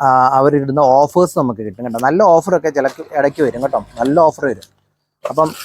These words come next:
അപ്പം നമുക്ക് ഈ സാധനം കൃത്യമായിട്ട് നമ്മുടെ ഉണ്ട്. ഇതൊരു വെറൈറ്റി, ആ, ടൈപ്പിലെ philodendron ആണ്. നല്ല രസമുണ്ട്. ആ, ലീഫൊക്കെ കണ്ടോ, ഈ, ഈ ടൈപ്പിലെ ലീഫാണ്.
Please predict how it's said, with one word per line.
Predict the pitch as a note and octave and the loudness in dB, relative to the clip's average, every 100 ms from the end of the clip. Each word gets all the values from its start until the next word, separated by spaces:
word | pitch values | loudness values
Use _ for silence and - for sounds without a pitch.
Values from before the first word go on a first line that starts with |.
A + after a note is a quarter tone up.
| - C#3+ | -6 -4
അപ്പം | - F#3+ | 0 0
നമുക്ക് | D#3+ D3+ E3+ E3+ _ _ | 0 -2 -4 -4 _ _
ഈ | D3+ D3+ | -4 0
സാധനം | D3+ C#3 D3 - - | 0 0 -2 -6 -8
കൃത്യമായിട്ട് | D3 E3 D#3 D3 | -4 0 0 0
നമ്മുടെ | C#3 C#3+ D3+ _ - - - E3 | 0 -2 -4 _ -20 -20 -12 -8
ഉണ്ട്. | A#2+ G#2 - E3 | -8 -8 -6 0
ഇതൊരു | F3 F3 - _ _ _ D3+ | 0 0 -6 _ _ _ 2
വെറൈറ്റി, | D3 E3 E3 - F3 - _ - | 2 2 0 -4 -8 -8 _ -4
ആ, | C#3 C3+ C3 - - | 0 0 -2 -16 0
ടൈപ്പിലെ | C3+ B2 C3 C#3+ - _ _ _ | 0 0 0 -2 -2 _ _ _
philodendron | C#3+ C#3+ C3+ B2+ A#2+ G#2 | 2 4 2 0 -4 -6
ആണ്. | G2 - _ _ _ _ | -10 -18 _ _ _ _
നല്ല | D3+ D#3 | 0 2
രസമുണ്ട്. | C#3+ - B2 G#2+ - _ - | 0 -2 -4 -6 -12 _ 0
ആ, | C#3 C#3 | 2 4
ലീഫൊക്കെ | D#3 F3 D#3+ A#2+ | 2 2 0 -2
കണ്ടോ, | A2+ G#2 - _ _ _ _ _ _ _ | -4 -8 -12 _ _ _ _ _ _ _
ഈ, | G3 G3 - F#3+ | 0 0 0 -2
ഈ | F3+ | 2
ടൈപ്പിലെ | E3 C#3 C3+ B2 A2+ | 2 2 0 -2 -2
ലീഫാണ്. | G#2+ A2 | -8 -12